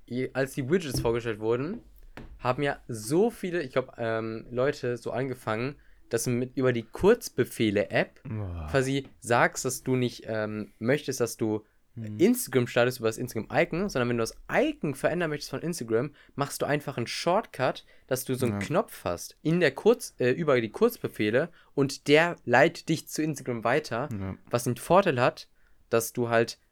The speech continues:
Speaker 1: ein eigenes Bild für die App nutzen kannst, aber dass du halt einmal den Umweg über die Kurzbefehl-App gehen musst, was dann halt eine Sekunde länger braucht
Speaker 2: Mhm.
Speaker 1: ungefähr oder eine halbe Sekunde, dass sie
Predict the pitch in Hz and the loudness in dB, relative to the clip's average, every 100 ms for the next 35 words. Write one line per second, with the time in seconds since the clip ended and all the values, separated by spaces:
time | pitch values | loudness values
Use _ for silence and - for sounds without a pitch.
0 | _ _ 117 - 139 147 127 107 135 185 | _ _ -2 4 6 6 2 2 4 4
1 | - 110 120 190 131 113 - 101 107 131 | 4 -2 0 0 0 -2 -4 -4 -2 -2
2 | 202 - _ _ _ _ - 123 131 127 | -6 -12 _ _ _ _ 2 4 4 2
3 | 123 131 127 127 143 127 120 117 110 135 | 0 2 0 0 0 0 2 0 2 0
4 | 127 98 - 92 - 95 92 110 117 98 | 2 -6 -2 -2 0 -2 -2 -4 -4 -6
5 | 101 98 95 101 98 107 101 107 101 - | -2 -4 -4 -8 -6 -4 -2 0 -2 -2
6 | 87 90 90 90 - 92 92 87 95 92 | -2 -2 -4 -6 -4 -4 -4 0 -2 -2
7 | 92 - 101 117 160 _ _ - - 113 | -8 -4 0 0 -2 _ _ -20 -2 0
8 | - 135 | 0 -4